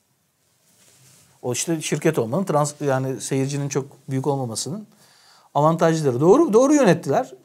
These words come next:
Ee, biraz, e, açık arttırmaya çıkardılar işi. Fenerbahçe de istediklerini verdi. Ha, bunun ekonomik yönünü nasıl verdiğini bilmiyorum. uefa'dan anlarım ben. Verir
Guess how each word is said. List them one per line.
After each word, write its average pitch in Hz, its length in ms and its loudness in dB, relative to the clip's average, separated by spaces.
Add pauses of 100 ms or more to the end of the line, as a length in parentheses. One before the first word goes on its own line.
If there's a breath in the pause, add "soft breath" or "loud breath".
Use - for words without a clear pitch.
Ee, 185 580 6
biraz, 202 420 4 (340)
e, - 40 -12
açık 208 260 0
arttırmaya 151 440 2
çıkardılar 123 460 -4
işi. 254 220 -12 (1040 soft breath)
Fenerbahçe 143 440 -6
de 147 40 -4
istediklerini 110 460 -8
verdi. 156 260 2
Ha, 160 200 6
bunun 208 220 4
ekonomik 208 360 4
yönünü 170 160 4
nasıl 202 200 4
verdiğini 165 420 4
bilmiyorum. 165 440 2
uefa'dan 151 760 0
anlarım 127 400 -2
ben. 104 220 -12
Verir 120 160 -4